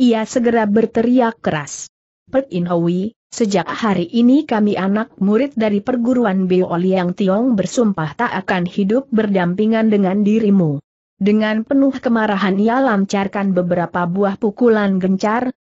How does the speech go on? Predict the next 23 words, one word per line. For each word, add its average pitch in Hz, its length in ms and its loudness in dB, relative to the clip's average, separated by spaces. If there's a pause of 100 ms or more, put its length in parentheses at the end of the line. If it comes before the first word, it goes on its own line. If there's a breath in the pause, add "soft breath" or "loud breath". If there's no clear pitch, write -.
angin 247 400 2
serangan 202 480 -2
yang 170 240 -2
amat 170 320 -2
dahsyat 240 560 -2
pun 208 240 0
segera 196 460 -2
menyapu 208 420 0
seluruh 202 480 0
kalangan. 160 640 -4 (400)
Pek 269 320 -2
In 240 160 0
Hui 262 400 0
mendengus 202 480 0
berat, 190 400 -4 (160)
ia 208 320 2
geserkan 190 640 -2
badannya 202 400 0
meloloskan 208 720 2
diri 247 400 2
dari 185 320 0
ancaman 175 560 -2
lawan, 175 400 -2